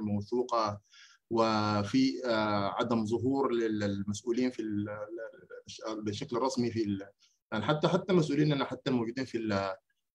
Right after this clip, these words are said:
آه، على رأس الدولة في سواء كان في المجلس السيادي ولا في الوزارات المختلفة، يعني قريب ده حتى بدوا يدخلوا على تويتر يا أنور، وبدوا يا دوب يعني يكون عندهم حتى وإن كان يعني تصريحاتهم هي ما، ما بشكل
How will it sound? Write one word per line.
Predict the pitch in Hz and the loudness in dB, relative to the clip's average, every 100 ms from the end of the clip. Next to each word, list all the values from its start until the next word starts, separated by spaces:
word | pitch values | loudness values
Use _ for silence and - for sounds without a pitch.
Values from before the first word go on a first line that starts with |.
| _ | _
آه، | 107 98 98 98 | 0 4 4 4
على | 95 101 | 2 2
رأس | 101 101 | 2 0
الدولة | 104 113 113 110 107 | -2 0 2 4 2
في | 101 98 | 0 -4
سواء | 92 95 | -4 -4
كان | 113 110 | -2 -2
في | |
المجلس | 104 98 107 101 | 0 0 -2 -4
السيادي | 92 98 107 107 107 | -6 0 2 2 0
ولا | 104 95 90 92 - | 0 -2 -4 -8 -6
في | |
الوزارات | 90 90 90 95 110 98 | -4 -2 0 2 0 -2
المختلفة، | 95 - 107 120 123 - | -10 -8 -8 -6 -8 -10
يعني | - 110 117 120 - 139 | -6 -2 -2 -6 -4 2
قريب | 165 196 | 4 4
ده | 170 | 4
حتى | 151 - | 2 0
بدوا | 151 160 160 165 _ _ _ - | 2 6 4 2 _ _ _ -8
يدخلوا | 156 160 120 | 0 2 4
على | 120 | 4
تويتر | 113 139 143 | 2 0 2
يا | 123 110 104 110 | 2 2 0 0
أنور، | 127 131 127 | 0 2 2
وبدوا | 117 131 139 | 2 2 4
يا | 123 | 4
دوب | 127 135 127 | 4 2 2
يعني | 127 113 110 113 - _ | 0 0 -2 -6 -12 _
يكون | - 139 | -8 -4
عندهم | 131 135 127 | -2 -2 -2
حتى | - 165 160 | -2 0 2
وإن | 147 | 4
كان | 147 156 160 - _ _ _ - | 6 6 6 0 _ _ _ 0
يعني | 120 127 127 | 4 6 6
تصريحاتهم | 127 120 120 - 156 156 143 | 4 0 2 6 6 6 6
هي | 151 156 151 143 _ | 6 6 6 2 _
ما، | 117 127 151 | 2 6 6
ما | 127 120 139 151 | 4 2 4 6
بشكل | 147 123 - - 143 | 4 0 -4 -2 0